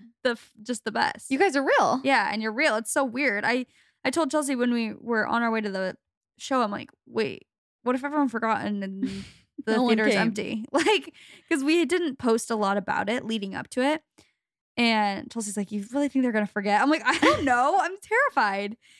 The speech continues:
Speaker 1: But it was a full house. It was just awesome. So thank you to everyone who came. Also, people are asking if we're gonna release it as a podcast episode on,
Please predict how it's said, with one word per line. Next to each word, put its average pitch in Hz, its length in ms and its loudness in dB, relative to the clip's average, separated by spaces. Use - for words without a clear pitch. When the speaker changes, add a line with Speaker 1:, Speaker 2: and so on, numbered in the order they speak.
Speaker 1:
But 269 180 2
it 254 100 4
was 247 120 0
a 214 80 -2
full 254 300 0
house. 254 540 0
It 226 120 -2
was 208 500 -4
just - 460 -8
awesome. - 380 -12
So - 300 -8
thank 220 160 -2
you - 20 0
to 247 60 0
everyone 240 180 2
who 269 80 4
came. 233 300 -2
Also, 254 240 0
people 285 220 0
are 285 80 4
asking 269 340 0
if 254 100 -4
we're 226 100 -4
gonna 226 200 0
release 190 400 -6
it - 80 -4
as 196 160 -4
a 196 40 -10
podcast 202 580 -4
episode 226 540 -2
on, 208 500 -2